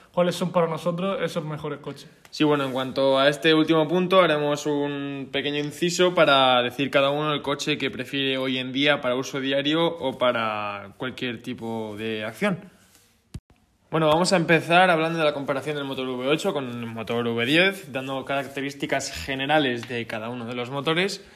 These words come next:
Speaker 2: y después poniendo en común las cosas que tienen y poco más, y nuestras preferencias en cuanto a motores.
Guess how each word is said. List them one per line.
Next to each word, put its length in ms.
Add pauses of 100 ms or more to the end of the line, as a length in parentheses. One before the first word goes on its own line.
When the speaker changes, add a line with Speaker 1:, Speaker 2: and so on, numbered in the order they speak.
(220)
Speaker 2:
y 60
después 320
poniendo 300
en 80
común 540
las 160
cosas 240
que 100
tienen 460
y 720 (120)
poco 200
más, 360 (140)
y 40
nuestras 1200 (640)
preferencias 580
en 80
cuanto 240
a 20
motores. 420